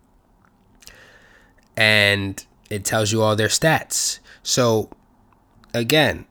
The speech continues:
some shit happens in the news. Maybe I won't know about it, but you know what?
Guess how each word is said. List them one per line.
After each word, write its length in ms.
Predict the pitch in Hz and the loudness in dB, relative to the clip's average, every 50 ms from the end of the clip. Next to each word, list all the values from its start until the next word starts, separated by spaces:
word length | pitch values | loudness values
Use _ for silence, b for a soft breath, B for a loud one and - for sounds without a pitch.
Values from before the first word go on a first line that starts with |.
| _ _ _ | _ _ _
some 280 | - - - 113 110 110 | -10 -6 -4 -4 -2 -2
shit 240 | - - 120 110 107 | 0 0 2 2 2
happens 340 | 113 110 107 110 107 107 | 2 2 0 0 -2 -4
in 80 | 113 113 | -4 -4
the 120 | 113 113 | -2 -2
news. 380 | 110 117 123 127 131 135 135 - | -2 0 0 -2 -2 -4 -4 -4
Maybe 240 | 120 127 127 127 131 | -2 -2 0 0 2
I 80 | 127 | 2
won't 200 | 123 127 127 117 | 2 2 2 2
know 120 | 120 139 139 | 0 0 0
about 220 | 120 113 107 104 | 2 2 2 2
it, 80 | 98 101 | 0 0
but 140 | - 110 107 | -2 -2 -2
you 80 | 110 | 0
know 160 | 110 117 120 | 0 0 0
what? 280 | 117 117 123 135 - - | 0 0 -2 -2 -4 -10